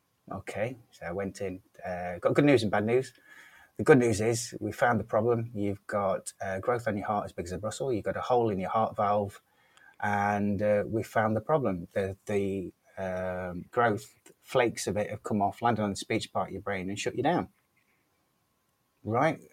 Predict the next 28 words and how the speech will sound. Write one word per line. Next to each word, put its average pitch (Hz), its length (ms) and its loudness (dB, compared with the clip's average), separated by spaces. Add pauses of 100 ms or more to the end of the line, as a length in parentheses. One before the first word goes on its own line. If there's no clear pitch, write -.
(140)
okay. 139 360 -4 (160)
So 92 340 -2
I 113 60 0
got 113 160 4
my 113 60 2
speech 110 300 0
back - 180 0
after 113 180 -6
thirty-six - 500 -4
hours, 113 320 0
which 95 180 -4
was 95 140 -6
a 87 40 -4
bonus. 107 520 -2 (640)
Not 113 180 4
for - 120 -6
many. 123 340 2 (200)
I'm 95 120 -6
sure 110 240 2
that, 98 160 -4
you 101 120 -4
know, 95 140 -6 (140)
they 104 100 2
would 101 140 -2
say 110 220 4
that. 143 380 0
To, 110 200 -2
to, 113 280 -2